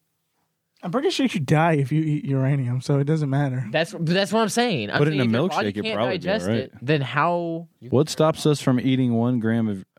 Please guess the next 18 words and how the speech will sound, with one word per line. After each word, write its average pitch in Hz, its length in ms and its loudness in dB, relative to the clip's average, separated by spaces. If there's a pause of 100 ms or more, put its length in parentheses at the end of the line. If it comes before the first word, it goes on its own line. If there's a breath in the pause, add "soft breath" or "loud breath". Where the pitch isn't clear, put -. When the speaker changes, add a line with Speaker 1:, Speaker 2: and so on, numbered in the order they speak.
(220)
Speaker 3:
uranium, 98 680 0
besides 151 340 0
the 120 100 2
effects 113 360 -2
of 92 80 -6
radiation? 95 720 0
Speaker 1:
<laughs> - 1200 -8
Speaker 3:
Google 117 240 4
says 113 280 0
one 123 300 0
gram 135 340 0
of 110 140 -2
uranium 104 460 0
contains 104 320 -2
about 95 200 -4
twenty 117 240 0
billion 104 400 0
calories. 90 480 -4